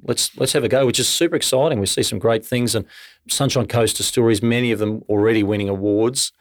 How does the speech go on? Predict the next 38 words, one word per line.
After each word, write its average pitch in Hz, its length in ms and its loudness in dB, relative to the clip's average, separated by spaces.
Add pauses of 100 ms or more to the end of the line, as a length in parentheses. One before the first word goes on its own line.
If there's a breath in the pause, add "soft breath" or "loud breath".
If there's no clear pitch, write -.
(220 soft breath)
We're 123 460 0
looking 110 220 0
forward 107 220 0
to 98 40 0
seeing 104 260 0
Queensland 107 640 -2
really 110 280 2
step - 360 -2
up, 98 180 -4 (360)
embrace 101 520 0
that, 98 220 -2 (220)
yeah, 101 180 -2 (200)
craft 120 320 -2
spirit, - 420 2 (120)
craft 120 380 -2
brewing, 101 380 2 (240 soft breath)
and 107 160 -4
ta-, - 260 0
and 107 140 -2
take 113 240 -2
that, 107 180 -2
really 104 300 0 (160)
push - 240 -2
that 98 160 0
agenda. 104 320 0
So 107 180 0
we, 104 80 2
we 110 160 0
love 107 260 2
being 104 180 0
involved 92 460 0
in 98 120 -4
our 95 120 -4
community 92 460 -4
of 92 80 -8
distillers - 500 -6
and 95 140 -8
brewers. 101 460 -4